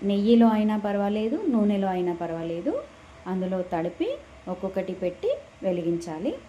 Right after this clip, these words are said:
అది ఎలా వెలిగించాలి అంటే, తులసమ్మ దగ్గర చుక్కలు ఉండగానే, ఆ, ఒక తాంబాలంలో నీళ్లు పోసుకొని, అందులో కొంచెం పసుపు, కుంకుమ, పూలు, అక్షితలు వేసి,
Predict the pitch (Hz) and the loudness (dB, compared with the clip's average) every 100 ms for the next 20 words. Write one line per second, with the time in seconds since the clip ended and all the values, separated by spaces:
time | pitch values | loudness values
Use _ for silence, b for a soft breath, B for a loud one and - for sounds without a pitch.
0 | - - - 202 208 214 214 220 226 214 | -20 -20 -8 0 2 4 4 2 2 2
1 | 208 208 196 190 185 196 415 571 B B | 2 0 -2 -2 -2 -2 -4 -6 B B
2 | - 196 196 220 202 185 175 180 180 - | -4 -2 2 2 2 2 0 -2 -2 -6
3 | - - 214 220 214 196 185 185 175 185 | -16 -16 -4 0 2 2 2 0 0 0
4 | 311 554 - - - - - 185 170 170 | -2 -4 -16 -20 -20 -14 -6 -2 -2 -2
5 | - 196 196 180 175 185 190 190 185 180 | -4 -8 -4 -4 -2 -2 -2 -2 -4 -2
6 | 170 175 185 175 160 - 208 330 - B | -2 -2 -2 -4 -4 -2 0 0 -2 B
7 | B - 170 175 180 180 165 165 165 165 | B -8 -4 -2 -2 -2 -4 -4 -4 -6
8 | 165 - 180 - - - 185 175 185 180 | -6 -8 -8 -8 -12 -8 -6 -4 -2 -2
9 | 175 - - - 190 185 185 180 - - | -4 -12 -20 -12 -6 -2 -2 -2 -6 -12
10 | 156 - 180 185 180 170 165 175 - 494 | -12 -10 -6 -4 -4 -2 -2 -2 0 0